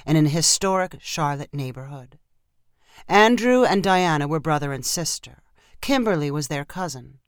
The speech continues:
Before hiking up the brick stairway that led from the sidewalk to Aunt Lily's front door, they shared some small talk about how long it had been since they last got together.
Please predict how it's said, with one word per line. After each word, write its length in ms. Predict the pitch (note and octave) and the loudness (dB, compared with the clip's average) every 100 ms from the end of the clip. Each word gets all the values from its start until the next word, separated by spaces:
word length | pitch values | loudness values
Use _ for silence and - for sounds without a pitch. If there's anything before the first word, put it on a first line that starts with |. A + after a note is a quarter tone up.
| _ _ _ _ _ - | _ _ _ _ _ -6
Before 380 | G#3 A#3+ A#3+ G#3 | -2 4 4 6
hiking 380 | G#3+ G#3 G#3+ | 2 2 0
up 180 | G3 F#3+ | 0 -2
the 100 | F3 | -6
brick 280 | D3+ F#3 - | -4 -4 -2
stairway 600 | - - F3 E3+ D#3 D3+ | -4 0 0 0 0 -2
that 140 | D3 | -2
led 200 | D#3 D#3+ | 0 -2
from 160 | - D#3+ | 0 -2
the 80 | C#3+ | 0
sidewalk 760 | - D#3 D#3 D3 E3+ F3 - | 0 0 -2 -6 -12 -12 -14
to 120 | - D3+ | -8 -2
Aunt 240 | D#3+ - | -2 -2
Lily's 400 | D#3 D#3+ D3 C#3 | -4 -2 -2 -4
front 320 | - D#3 C#3 | -6 -8 -8
door, 320 | D#3+ D3+ D3+ - - _ - | -8 -6 -8 -12 -20 _ -2
they 140 | G#3+ | 0
shared 420 | - A#3 A3 G#3 | 2 0 0 -2
some 160 | - G3 | -4 0
small 400 | - - G#3 F3 | 0 0 -2 -4
talk 460 | - C3+ - _ - _ - | -8 -14 -16 _ -20 _ -4
about 280 | D#3 E3 D#3+ | 2 4 4
how 180 | G3 F#3+ | 2 4
long 340 | G3+ G#3+ F#3 | 4 4 2
it 80 | C#3 | -2
had 140 | C#3+ | -6
been 200 | D3 B2 | -6 -8
since 220 | - D#3 | -8 -6
they 100 | D#3 | -2
last 300 | D3+ C#3+ - | -2 -2 -4
got 220 | C#3+ - - | -6 -10 -10
together. 500 | D3 E3 C#3 - | -10 -10 -12 -20